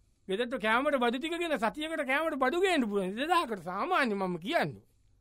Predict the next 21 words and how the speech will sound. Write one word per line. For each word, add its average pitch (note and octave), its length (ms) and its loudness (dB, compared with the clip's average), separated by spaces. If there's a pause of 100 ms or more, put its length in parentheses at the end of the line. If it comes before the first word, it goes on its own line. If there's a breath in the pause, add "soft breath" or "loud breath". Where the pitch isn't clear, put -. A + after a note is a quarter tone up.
(680)
ඒ F#3+ 160 2
තත්ත්වය F#3 380 -4
උ-, A#3+ 140 0
මේවා G#3 280 2
කරන්න. D4 320 2
මං A#3 260 -4
යන A#3+ 180 -2
හවස A#3 320 0
ගියා C4 240 4
මුං A#3+ 200 -2
ගේ F#3 300 0
අහන්න. B3 360 -2 (560)
ගෙදර A#3 300 0
කවුරුත් G#3 440 2
නෑලු. G3 300 2
ඕවා B3 240 6
කරන්න A3 280 2
අපිට G3+ 300 2
වෙලාවක් F#3+ 560 6
නෑලු. G3+ 340 -2
වැඩලු. A3 600 4